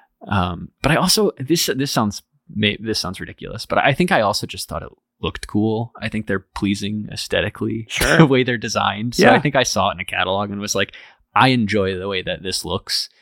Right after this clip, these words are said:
Speaker 1: Um, but I, I do think that I was listening to a lot of the Locust
Speaker 2: A, a lot
Speaker 1: at
Speaker 2: of
Speaker 1: that time.
Speaker 2: white, white
Speaker 1: Which was
Speaker 2: belt,
Speaker 1: actually
Speaker 2: sassy, sassy stuff.
Speaker 1: Yeah.
Speaker 2: Yeah. Yeah.
Speaker 1: Yep. A lot of, a lot of sassy white belt stuff. And, and that is a, honestly,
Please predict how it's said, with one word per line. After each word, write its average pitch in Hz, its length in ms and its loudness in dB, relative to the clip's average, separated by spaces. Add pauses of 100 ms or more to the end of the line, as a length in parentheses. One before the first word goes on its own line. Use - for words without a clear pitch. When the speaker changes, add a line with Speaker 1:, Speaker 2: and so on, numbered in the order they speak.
(600)
Speaker 1:
Um, 90 380 -6 (1400)
but 110 180 4
I, 107 160 6
I 117 40 4
do 113 160 2
think 98 180 -6
that 82 140 -6
I - 40 -2
was 76 160 -6
listening 67 300 -10
to - 400 -10 (560)
a - 60 2
lot 82 280 2
of - 120 -10
the 78 100 -10
Locust - 560 -12 (100)
Speaker 2:
A, 151 180 -2
a 131 60 2
lot 131 200 2
Speaker 1:
at - 40 6
Speaker 2:
of 127 80 -2
Speaker 1:
that 135 100 -4
time. 147 60 0
Speaker 2:
white, 147 200 4 (140)
white 147 320 4
Speaker 1:
Which 139 140 8
was 156 100 8
Speaker 2:
belt, - 100 8
Speaker 1:
actually 117 280 2
Speaker 2:
sassy, 151 920 2 (540)
sassy 143 420 2
stuff. 214 280 6
Speaker 1:
Yeah. 202 380 6
Speaker 2:
Yeah. 156 300 4 (280)
Yeah. 190 260 4 (100)
Speaker 1:
Yep. 107 260 6
A 110 40 0
lot 104 220 2
of, 107 80 0
a 101 40 -4
lot 104 140 -4
of 92 60 -6
sassy 98 320 -2
white 95 200 -4
belt 92 200 -4
stuff. 95 420 -6
And, 101 240 -2
and 107 200 0
that 117 140 4
is 104 180 -2
a, 87 400 -8
honestly, 92 640 -2